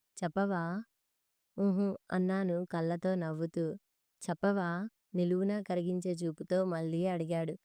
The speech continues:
"ఇంటికెళ్ళాక," అంటూ చేయి పట్టుకున్నాను.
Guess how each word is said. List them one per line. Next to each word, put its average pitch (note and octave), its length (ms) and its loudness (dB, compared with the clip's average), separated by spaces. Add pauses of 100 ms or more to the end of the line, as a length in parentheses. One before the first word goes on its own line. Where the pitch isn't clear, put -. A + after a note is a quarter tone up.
(420)
"ఇంటికెళ్ళాక," F3+ 1000 0 (400)
అంటూ F3 400 2
చేయి F3 360 2
పట్టుకున్నాను. D#3+ 680 -2